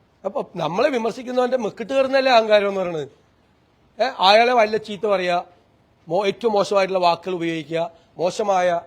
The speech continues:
പദപ്രയോഗങ്ങൾ ഉപയോഗിച്ച് നമ്മളെ വിമർശിക്കുന്നവരെ ചീത്ത വിളിക്കുക, ഏ, "എടോ ഗോപാലകൃഷ്ണ" എന്നൊക്കെ വിളിച്ച പോലെ, ഏ, സംസാരിക്കുക. ഏ, അങ്ങനെയൊന്നും നമ്മൾ പറയില്ലല്ലോ,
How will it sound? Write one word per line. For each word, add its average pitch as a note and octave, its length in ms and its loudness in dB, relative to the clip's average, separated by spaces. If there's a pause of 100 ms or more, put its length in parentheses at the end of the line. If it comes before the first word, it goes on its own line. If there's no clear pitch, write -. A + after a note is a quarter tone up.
(100)
പദപ്രയോഗങ്ങൾ F3+ 600 -4
ഉപയോഗിച്ച് D#3+ 540 -10 (300)
നമ്മളെ F#3 300 -2
വിമർശിക്കുന്നവരെ F3 800 -6 (440)
ചീത്ത G3+ 260 -6
വിളിക്കുക, E3 520 -2 (280)
ഏ, G3 120 2 (400)
"എടോ A3+ 220 6
ഗോപാലകൃഷ്ണ" F3+ 540 -2
എന്നൊക്കെ E3+ 220 -6
വിളിച്ച E3 180 -10
പോലെ, E3+ 320 -2 (280)
ഏ, E3+ 300 -2
സംസാരിക്കുക. E3 640 -2 (800)
ഏ, A#3+ 40 -8
അങ്ങനെയൊന്നും C#4+ 580 -2
നമ്മൾ A#3+ 260 2
പറയില്ലല്ലോ, G3 560 0